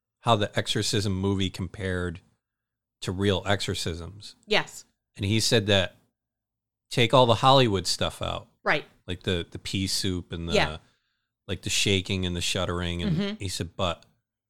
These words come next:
Speaker 1: like, the darkness of the film
Speaker 2: Yes.
Speaker 1: and the family struggle
Speaker 2: Yes.
Speaker 1: and all that, he said, is very, very accurate.
Speaker 2: Yes.
Speaker 1: Also, the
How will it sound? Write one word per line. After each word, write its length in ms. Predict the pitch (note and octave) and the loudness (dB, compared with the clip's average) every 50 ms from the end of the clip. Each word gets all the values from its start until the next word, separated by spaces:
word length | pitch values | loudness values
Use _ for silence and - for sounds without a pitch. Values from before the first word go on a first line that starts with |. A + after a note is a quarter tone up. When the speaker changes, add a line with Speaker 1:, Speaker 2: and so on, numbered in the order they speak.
| _ _ _ _ _ _ _ _ _ _ _ _ | _ _ _ _ _ _ _ _ _ _ _ _
Speaker 1:
like, 200 | G2+ F#2 F2+ - | 0 0 0 2
the 100 | - G2 | 0 -2
darkness 760 | D#2+ - _ - G#2+ G2+ G#2+ A2+ - - B2+ B2 C3+ - - | -4 -2 _ 4 6 6 6 6 4 2 2 2 2 2 0
of 60 | B2+ | 0
the 80 | A2+ A#2 | 0 -2
film 600 | - - - C3 A#2+ A#2+ B2 B2+ C3+ C3+ C#3 C#3 - _ | -4 -2 0 2 2 2 2 2 0 0 -2 -4 -6 _
Speaker 2:
Yes. 320 | - D#3+ D3 - - - - | -6 -6 -6 -6 -8 -4 -2
Speaker 1:
and 120 | G2 F#2+ | -2 -2
the 60 | F2+ | -2
family 520 | - - - - A2 G#2+ A2 A2+ A2+ A#2+ A#2+ | -4 -2 0 2 4 4 4 2 2 2 2
struggle 640 | - - - - B2 A#2 A#2 B2 B2 B2+ C3+ C#3 C#3+ - | 0 0 0 4 4 4 4 4 2 2 2 0 -2 -4
Speaker 2:
Yes. 360 | F#3+ E3+ D3+ D3+ - - - - | -4 -4 -4 -4 -8 -12 -12 -6
Speaker 1:
and 100 | - G#2+ | 0 2
all 180 | A2 G#2+ G#2+ A2 | 4 4 4 4
that, 260 | A2 A#2 A2 G#2+ G#2 - | 4 2 2 2 0 -4
he 140 | G2 A2 G#2 | -4 -4 -2
said, 240 | - - A2 G2 F#2 | -2 2 2 2 2
is 300 | F2 F2 E2+ D#2+ - - _ - | 0 -2 -4 -6 -8 -14 _ -20
very, 480 | F#2+ F#2+ G#2 A2+ A#2+ A2+ A2 G#2+ G#2 | -20 -14 -2 2 2 4 4 4 4
very 360 | G2 G#2 F#2+ F2+ F2 E2+ E2+ | 2 0 0 0 -2 -2 -2
accurate. 440 | E2+ E2 E2 E2+ - - F#2+ F#2 - _ | -4 -4 -6 -8 -10 -14 -14 -16 -14 _
Speaker 2:
Yes. 320 | - E3+ C#3 - - - - _ _ _ | -6 -6 -6 -6 -10 -16 -16 _ _ _
Speaker 1:
Also, 760 | - - G#3 G#3+ G#3+ - - - A#2+ G#2+ G2 F#2+ F#2 F2+ | -2 2 2 2 2 2 0 0 0 0 0 0 -2 -4
the 180 | E2+ F2+ F#2 - | -6 -8 -10 -12